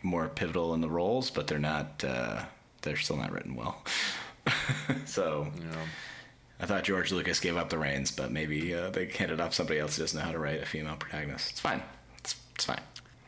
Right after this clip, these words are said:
Speaker 1: I, I don't think there was that many women in, in The Incredibles two. Did you see that?
Speaker 2: I did. Yeah.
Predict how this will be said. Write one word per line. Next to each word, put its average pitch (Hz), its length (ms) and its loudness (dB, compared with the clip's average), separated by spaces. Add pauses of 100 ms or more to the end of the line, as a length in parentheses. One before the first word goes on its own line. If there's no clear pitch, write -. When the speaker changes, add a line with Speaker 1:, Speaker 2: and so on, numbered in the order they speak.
(260)
Speaker 1:
I, 95 240 0
I 98 40 4
don't 113 140 4
think 110 140 2
there 107 80 6
was 98 80 4
that 98 160 4
many 95 160 4
women 85 480 4
in, 82 260 4
in 82 140 4
The 78 200 4
Incredibles 80 440 2
two. 101 240 4
Did 76 80 -2
you 73 80 0
see 80 160 4
that? 82 260 2
Speaker 2:
I 110 100 2
did. 139 320 8 (440)
Yeah. 104 300 4